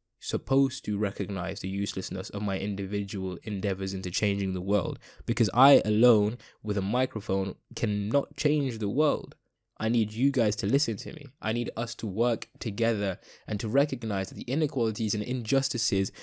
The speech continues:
that seem so clearly and easily just acceptable are not the way in which the world has to work. There is no necessary teleology to the world. There is no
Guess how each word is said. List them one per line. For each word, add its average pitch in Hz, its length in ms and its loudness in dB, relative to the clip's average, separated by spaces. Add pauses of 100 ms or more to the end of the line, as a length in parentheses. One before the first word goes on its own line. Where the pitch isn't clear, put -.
that - 160 0
seem 113 300 4
so 170 720 4 (300)
clearly 151 920 2 (520)
and 113 200 -4
easily 139 840 0 (580)
just 113 200 -2
acceptable 104 840 -2 (720)
are 113 160 2
not 131 480 0
the 117 80 2
way 123 320 6
in 107 220 0
which 107 220 -2
the 104 80 0
world 104 320 2
has - 440 2
to 104 120 0
work. 95 480 -2 (240)
There 113 180 0
is 110 100 -2
no 139 200 0
necessary 113 840 0 (220)
teleology 107 760 2
to 104 120 -4
the 98 100 -2
world. 92 360 -4 (200)
There 113 140 0
is 110 160 0
no 120 320 -2